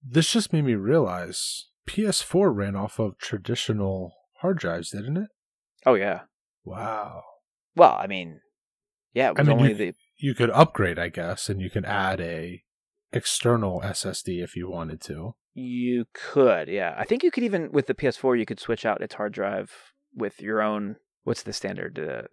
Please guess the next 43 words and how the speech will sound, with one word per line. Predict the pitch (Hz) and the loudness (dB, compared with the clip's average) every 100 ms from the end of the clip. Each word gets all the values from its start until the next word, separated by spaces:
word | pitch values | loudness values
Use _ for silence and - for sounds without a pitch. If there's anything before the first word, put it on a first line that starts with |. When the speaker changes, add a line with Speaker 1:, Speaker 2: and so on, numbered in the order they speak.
| - | -12
Speaker 2:
sata, | - 110 92 73 - - - | -2 0 0 -2 -8 -20 -10
your | 110 | -4
own | 90 | -4
Speaker 1:
sata. | 82 - | -4 -6
Speaker 2:
sata | |
drive. | - 50 - - - | -4 -6 -6 -10 -8
Speaker 1:
Yeah. | 87 | -4
Speaker 2:
So | 78 107 | -2 -2
I | |
guess | 107 - | -2 -6
if, | 101 - _ _ _ _ _ - | -10 -14 _ _ _ _ _ -4
do | 127 | -2
they | 107 | 0
make | 104 | 2
S | 120 - | 2 0
S | 117 | -4
Ds | 139 120 | -4 -2
that | 120 | -2
connect | 127 127 | -4 -6
through | 135 | -6
sata, | 127 135 139 127 | -6 -4 -4 -4
or | - - - - | -6 -10 -12 -12
I | 110 | -10
don't | 110 | -8
know? | 104 104 - - | -8 -10 -14 -12
Speaker 1:
I, | 101 117 | -4 -4
I | 117 | -2
don't | 113 117 | 0 0
know | 113 107 | 0 2
either, | 120 92 | 2 0
but | - 98 - - _ _ _ _ _ - | -4 -8 -10 -20 _ _ _ _ _ -8
okay, | - 113 95 | -2 -2 0
yeah, | 92 90 - | -2 -4 -2
that | 117 | 0
just | 123 113 - | 2 0 -2
clicked | - 113 120 | -6 -4 -2
in | |
my | 101 87 | -2 -4
head. | - 98 | -6 -6
Why? | 90 87 82 90 - _ _ _ _ - | -4 -2 -2 -6 -12 _ _ _ _ -6
Okay, | 120 110 | -2 -4
Speaker 2:
Yeah. | - - | -4 -6
Speaker 1:
yeah. | 101 | -6